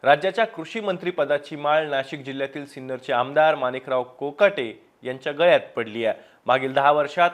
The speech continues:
नाशिक जिल्ह्याला दुसऱ्यांदा कृषी खातं मिळालंय. कोकाटे अजित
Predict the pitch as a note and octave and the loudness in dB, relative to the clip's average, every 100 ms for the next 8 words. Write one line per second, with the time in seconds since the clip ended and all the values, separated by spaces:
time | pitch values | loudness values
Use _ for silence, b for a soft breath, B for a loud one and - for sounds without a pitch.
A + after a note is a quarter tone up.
0 | B2+ B2+ - C#3 C3 C3+ C3+ C3 - C#3+ | -2 -6 -6 -8 -6 -4 -2 -4 -6 -8
1 | C3+ C3+ C3 C3 C3 - C3+ - B2 F3 | -8 -2 -4 -4 -14 -14 -12 -6 -4 0
2 | F3+ E3+ F3 G3+ B B B _ E3+ E3+ | 4 4 4 0 B B B _ -6 -2
3 | G#3+ G#3 A3+ D#3+ D3+ | 0 2 2 0 -2